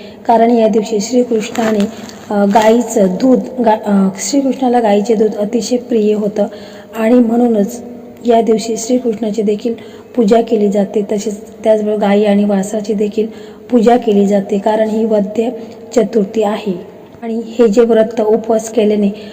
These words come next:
मुलांचे सर्व कष्ट, अ, दूर होतात आणि मुलं ही दीर्घायुष्य होतात.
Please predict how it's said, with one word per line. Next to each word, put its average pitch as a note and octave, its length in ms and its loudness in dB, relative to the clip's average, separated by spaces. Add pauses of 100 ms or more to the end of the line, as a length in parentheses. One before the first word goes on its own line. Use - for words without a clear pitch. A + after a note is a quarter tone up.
(160)
मुलांचे A3+ 580 2
सर्व A3+ 320 0
कष्ट, A3+ 520 -2 (520)
अ, G#3 240 -2 (280)
दूर B3+ 220 4
होतात A#3 240 2 (160)
आणि A3+ 200 2
मुलं A3+ 260 2
ही A3 160 0
दीर्घायुष्य G#3 720 0
होतात. G3+ 360 -6